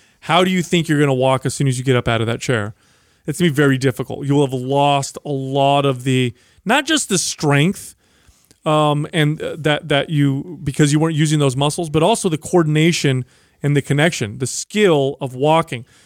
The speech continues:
And now the reason why I wanna make this point, um, so strongly is because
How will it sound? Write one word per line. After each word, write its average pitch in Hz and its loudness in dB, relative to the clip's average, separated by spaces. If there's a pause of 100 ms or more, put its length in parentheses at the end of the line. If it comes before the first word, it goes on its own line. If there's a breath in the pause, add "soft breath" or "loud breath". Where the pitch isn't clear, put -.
(240 soft breath)
And 165 -2
now 202 2
the 190 4
reason 247 0
why 196 2 (260)
I 170 -8
wanna 156 2
make 170 2
this 151 -2
point, 151 0 (180)
um, 127 -4 (120)
so - -2
strongly 170 0
is 135 0
because 131 0